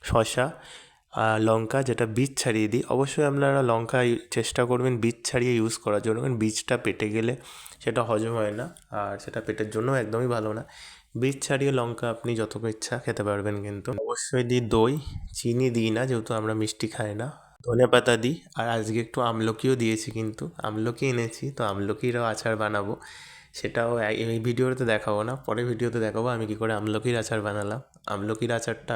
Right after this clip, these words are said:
খাবেন অবশ্যই প্রতিদিন এই শীতকালে, যাদের গলার প্রবলেম আছে। বাবারও একটু কি কাশ ছিল, তার জন্য আমি আমলকিটা আনলাম। এরকম সিম্পল একটা রায়তা বানিয়ে নিই, আর তার সঙ্গে টমেটোর চাটনি, টমেটোর চাটনির জন্য টমেটো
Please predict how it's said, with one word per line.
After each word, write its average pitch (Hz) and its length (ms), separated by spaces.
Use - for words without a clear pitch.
খাবেন 107 340
অবশ্যই 117 540
প্রতিদিন 117 480
এই 113 140
শীতকালে, 110 540
যাদের 110 280
গলার 107 300
প্রবলেম 110 420
আছে। 104 240
বাবারও 110 480
একটু 117 220
কি 117 100
কাশ 98 320
ছিল, 120 240
তার 107 140
জন্য 110 200
আমি 110 180
আমলকিটা 107 520
আনলাম। 104 260
এরকম 123 240
সিম্পল 127 400
একটা 123 220
রায়তা 113 280
বানিয়ে 123 320
নিই, 131 160
আর 113 160
তার 113 120
সঙ্গে 117 340
টমেটোর 113 420
চাটনি, 123 520
টমেটোর 113 300
চাটনির 123 340
জন্য 127 240
টমেটো 120 480